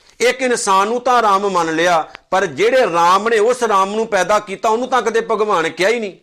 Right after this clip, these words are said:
ਜਿਸ ਵਾਹਿਗੁਰੂ ਨੇ, ਜਿਸ ਪ੍ਰਮਾਤਮਾ ਨੇ ਸ਼ਿਵ ਨੂੰ ਪੈਦਾ ਕੀਤਾ, ਉਹਨੂੰ ਤਾਂ ਕਦੇ ਪ੍ਰਮਾਤਮਾ ਨੂੰ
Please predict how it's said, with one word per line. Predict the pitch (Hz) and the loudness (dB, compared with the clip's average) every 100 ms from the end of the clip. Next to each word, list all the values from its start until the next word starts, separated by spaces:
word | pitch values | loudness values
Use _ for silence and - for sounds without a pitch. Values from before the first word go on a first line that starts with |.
| _ _ _ _ _ _ _ _ _ _ _ _ _ _ - | _ _ _ _ _ _ _ _ _ _ _ _ _ _ -12
ਜਿਸ | 120 214 254 254 262 220 | -2 2 2 2 2 0
ਵਾਹਿਗੁਰੂ | 143 190 254 247 269 | 2 2 2 0 -2
ਨੇ, | 269 254 | 0 0
ਜਿਸ | 196 233 | 0 -2
ਪ੍ਰਮਾਤਮਾ | 226 226 208 196 196 233 | -2 -4 0 0 0 0
ਨੇ | 240 | 0
ਸ਼ਿਵ | 226 - 247 | -2 -2 0
ਨੂੰ | 285 294 | 0 0
ਪੈਦਾ | 254 233 240 | 2 2 0
ਕੀਤਾ, | 226 208 214 | -2 -4 2
ਉਹਨੂੰ | 233 254 277 | 2 2 0
ਤਾਂ | 277 | -2
ਕਦੇ | 240 233 214 | 0 0 -2
ਪ੍ਰਮਾਤਮਾ | 214 196 175 175 175 170 | -2 0 0 0 -2 -2
ਨੂੰ | 170 | -4